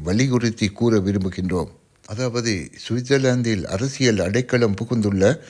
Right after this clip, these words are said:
பிள்ளையானின் முன்னாள் ஊடக செயலாளரான ஆசாத் மௌலானாவை இலங்கைக்கு கொண்டு வந்து அவரிடம் தகுந்த விசாரணைகள் நடத்தப்பட்டாலே ஒழிய இந்த பிரச்சினைகளுக்கு ஒரு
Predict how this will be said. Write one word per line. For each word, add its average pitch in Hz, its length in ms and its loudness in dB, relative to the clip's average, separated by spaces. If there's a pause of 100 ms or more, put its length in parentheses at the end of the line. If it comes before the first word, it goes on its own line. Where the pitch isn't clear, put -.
(340)
பிள்ளையானின் 113 720 4
முன்னாள் 113 440 4
ஊடக 107 440 2 (100)
செயலாளரான 104 720 4 (640)
ஆசாத் 120 440 2
மௌலானாவை 98 680 2 (200)
இலங்கைக்கு 113 600 0
கொண்டு 123 280 2
வந்து 98 320 2 (400)
அவரிடம் 110 600 2 (120)
தகுந்த 123 460 2
விசாரணைகள் 113 760 4 (140)
நடத்தப்பட்டாலே 110 880 2 (120)
ஒழிய 107 420 2 (400)
இந்த 117 260 4 (220)
பிரச்சினைகளுக்கு 113 840 2 (100)
ஒரு 101 280 0